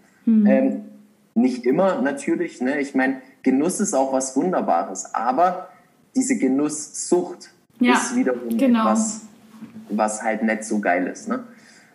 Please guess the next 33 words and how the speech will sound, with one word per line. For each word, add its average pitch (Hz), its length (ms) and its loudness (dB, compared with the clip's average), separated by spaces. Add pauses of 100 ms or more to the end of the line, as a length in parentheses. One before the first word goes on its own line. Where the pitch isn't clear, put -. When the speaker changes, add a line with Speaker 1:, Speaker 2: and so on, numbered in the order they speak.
(120)
Speaker 2:
Äh, 110 80 0
also 113 400 2
alles, 151 380 2
was 139 180 2
im 143 160 0
Übermaß 127 640 2
ist, - 420 -6
sozusagen, 196 760 -4
ne? 233 60 -4 (100)
Speaker 1:
Mhm. 226 440 4 (320)
Speaker 2:
Genau, 110 540 2 (100)
aber 117 160 4
ich 123 140 0
hab 147 120 2
dir, 147 100 2
glaub 131 200 4
ich, 131 100 -2
gar 135 140 2
nicht 139 200 -2
die, 120 300 2
die 117 220 -2
vorhergehende 135 580 2
Frage 123 380 2
beantwortet, 117 560 0
die 107 60 -10
du 110 140 -4
gestellt 123 380 -4
hast. 135 180 -6
Ich 104 160 -6
bin 110 180 0
ein 104 60 -2
bisschen 107 380 -8
abgewichen. - 640 -10